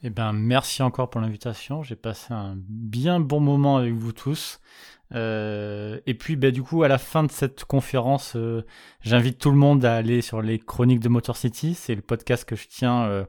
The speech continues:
où je parle uniquement de l'histoire des Detroit Pistons, parce qu'on va pas parler de leur actualité non plus, on va pas se faire mal. Et, euh, c'est tous les quinze jours. Il y a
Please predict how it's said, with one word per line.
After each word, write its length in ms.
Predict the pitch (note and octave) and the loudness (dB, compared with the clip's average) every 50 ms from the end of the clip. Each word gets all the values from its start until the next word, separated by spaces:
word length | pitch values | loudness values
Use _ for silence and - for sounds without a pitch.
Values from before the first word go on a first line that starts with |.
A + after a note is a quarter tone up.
| - - - - - - | -10 -18 -20 -20 -6 -4
où 80 | B2 | 0
je 100 | A2+ C3 | 2 2
parle 280 | C3 C3+ C#3+ C3 C3+ - - - | 4 6 8 6 6 6 2 4
uniquement 500 | F#3 F3+ F3 E3+ - - D#3+ D#3+ D#3 D#3 | 6 6 6 6 4 2 2 2 2 2
de 120 | C#3+ B2+ | 2 0
l'histoire 580 | B2 B2 C3+ - - - - D#3+ D3+ C#3+ B2 B2 | 0 0 -2 -4 -4 -4 0 2 2 2 2 0
des 140 | A2 A2+ A2+ | -2 0 -2
Detroit 240 | A#2+ - - C3 | -2 -2 -2 -4
Pistons, 320 | - C3+ A#2 - - C#3+ F3 | -4 -4 -4 -2 0 0 -2
parce 200 | - - - - | -2 -4 -12 -8
qu'on 120 | - A2 | -4 -4
va 80 | G#2 G2+ | -2 0
pas 100 | - A#2+ | 0 0
parler 180 | - B2+ B2 | 2 4 4
de 60 | A#2 A2+ | 4 4
leur 80 | G#2+ | 2
actualité 400 | A2 A2 - - A2+ A2 G#2 C#3 | 0 0 -2 -2 -2 0 0 0
non 140 | C#3 C#3 B2 | 0 0 -2
plus, 140 | - - C#3 | -2 -2 -4
on 40 | B2 | -4
va 60 | G2+ | -2
pas 100 | - A2+ | -2 -4
se 80 | - | -2
faire 140 | - G#2+ G2+ | 0 0 2
mal. 240 | G#2+ B2 D#3 E3+ - - - - - - - - - - | 2 2 0 -2 -6 -10 -18 -18 -18 -18 -18 -18 -8 0
Et, 200 | A#2+ B2+ C#3+ D3+ D3 | 2 4 6 6 6
euh, 720 | C3+ C3 B2+ B2+ B2 B2 B2 A#2+ B2 B2 B2 B2 B2 B2 - - - - - - - _ _ | 6 6 6 4 4 2 2 0 0 0 0 0 0 -2 -4 -8 -14 -18 -18 -18 -20 _ _
c'est 140 | - - A#2 | -2 -2 0
tous 120 | - D3+ | 2 4
les 120 | D3+ E3+ - | 4 4 4
quinze 240 | - D#3+ D#3 D3 C3+ | 4 4 4 4 2
jours. 420 | C3 C3+ C#3 C#3 D#3 F3+ F#3 E3 | 2 2 2 4 4 4 2 2
Il 80 | B2+ A2 | 2 2
y 80 | A2+ | 4
a 720 | A2 A2 A2 A2 A2 A2 G#2+ G#2+ G#2+ G#2+ G#2+ G#2+ G#2+ G#2+ | 4 4 4 2 2 2 0 0 -2 -2 -2 -2 -4 -4